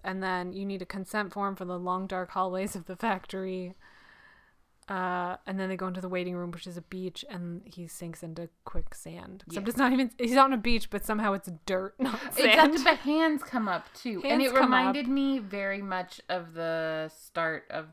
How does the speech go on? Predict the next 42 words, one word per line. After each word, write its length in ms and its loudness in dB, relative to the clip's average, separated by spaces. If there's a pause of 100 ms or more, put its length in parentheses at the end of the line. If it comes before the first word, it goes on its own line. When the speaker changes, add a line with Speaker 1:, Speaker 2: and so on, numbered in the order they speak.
Speaker 2:
the 60 -12
Speaker 1:
Mm-hmm. 760 -6
Speaker 2:
season. 140 -8
Speaker 1:
Magician's 520 -6
Assistant 600 -8
or 80 -4
Speaker 2:
Yeah. 40 -4
Speaker 1:
whatever 340 -2
it 40 -6
was 140 -8
called. 420 -4 (800)
When 140 -4
twelve 440 10
is 160 2
on 560 -2 (380)
Speaker 2:
Is 1200 -16 (320)
Speaker 1:
Skaro 680 2
Speaker 2:
Skaro, 460 0
yeah. 120 -4
Speaker 1:
before 260 -2
the 80 -6
Daleks, 600 -2
Speaker 2:
Yeah. 180 -2
Speaker 1:
saving 440 -4
little 280 -8
Davros. 840 -8 (160)
Speaker 2:
Yeah. 140 -6
Speaker 1:
Hands 220 -4
with 100 -10
eyes 380 -6
come 180 -10
out 120 -8
of 40 -14
the 60 -12
Speaker 2:
Yes. 60 -20
Speaker 1:
ground. 160 -6
Speaker 2:
It 80 -10
made 180 -4
Speaker 1:
Yes. 160 2
Speaker 2:
me 60 -6
very 260 0
much 260 -4